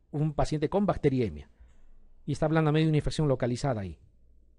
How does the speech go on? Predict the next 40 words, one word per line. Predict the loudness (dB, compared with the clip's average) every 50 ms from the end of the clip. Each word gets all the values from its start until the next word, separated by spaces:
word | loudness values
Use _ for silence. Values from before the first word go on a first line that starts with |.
| -20 -16
Menos | -14 -8 -4 -2 -2 -2 -2 -4 -4
probable. | -4 -2 -2 -2 -4 -8 -14 -16 -20 _ _ _
Y | 0 0
aquí | 2 4 6
hay | 4 6
dos. | 6 4 2 2 -2 -12 -16 -20 -20 _ _ _ _ _ _ _ _ _ 0
Cultivo | 0 0 2 2 4 4 4
de | 4 4 2
secreción, | 2 0 0 -2 -2 0 0 0 0 -2
cultivo | -4 -6 -4 -2 0 2
de | 2
hueso. | 2 0 0 0 -2
La | 0
secreción | 0 -2 -4 -2 -2 0 -2 -2
sí | 0 -4
está | -4 -2 -2 -2
viniendo | -2 -2 -2 -2 -2 -2 -2
de | -2 -4
esa | -4 -8
zona. | -10 -8 -8 -8 -8 -10 -12 -14 _ _ _ _ _ _ _ _ _ _ -8 _
Pero | 0 2 2 4
dentro | 2 2 2 0 0
de | 0
los | 0 0 2
dos, | 0 0 0
¿dónde | 2 0 2 2
me | 0
aseguro | 2 2 2 2 2 2 0
más? | -2 -4 -6 -10 -18 -20 -20 -20 -20 _ _ _ _ _ _ _ _ _ _ -6 -4
Cultivo | -4 -2 -2 0 0 0
de | 0 2
hueso. | 0 0 -2 -2 -6 -8
Y | -2 2 2 2
eso | 4 2 0
es | 0 0 0
algo | 2 2 2 0
que | -2 -6
tienen | -6 -4 -6 -4
que | -6 -6
saber. | -6 -4 -4 -2 -4 -4 -8